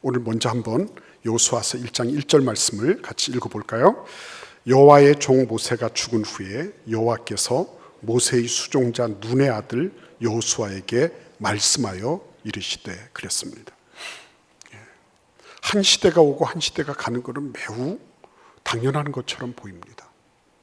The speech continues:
한 해를 맞이해서 한 해를 떠나보내고 새해를 맞이하는 건 뭐 당연한 것처럼 보입니다. 그러나 그 안에는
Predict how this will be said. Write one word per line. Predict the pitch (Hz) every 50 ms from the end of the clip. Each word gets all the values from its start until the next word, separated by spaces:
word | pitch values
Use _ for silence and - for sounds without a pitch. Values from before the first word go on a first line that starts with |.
| _ _ _ _ _ - - -
한 | - - - 202 190 185
해를 | 175 170 165 151 156 147 151 156 156 151 151 147 151 - - _ _ - - - - - - - - _ -
맞이해서 | 123 117 131 127 - 151 135 123 117 - - 151
한 | - - - 165
해를 | 156 151 135 - 147 139 147 143 135 123 -
떠나보내고 | - 180 170 156 151 - 135 123 120 117 123 113
새해를 | - - - 170 170 175 165 175 160
맞이하는 | 147 113 107 107 - 135 123 110 110
건 | 127 160 226
뭐 | 240 240 - _ _ -
당연한 | - - 120 117 120 123 127 127 131 123 120
것처럼 | 120 110 - - - 131 135 -
보입니다. | - - 90 87 92 - - _ - - _ _ _ _ _ _ _ _ _ _ _ _ _ _ _ _ _ _
그러나 | - - 165 175 165 127 113 127 131 98 98 - -
그 | - - 160
안에는 | - - 175 165 170 175 165 190 190 143 104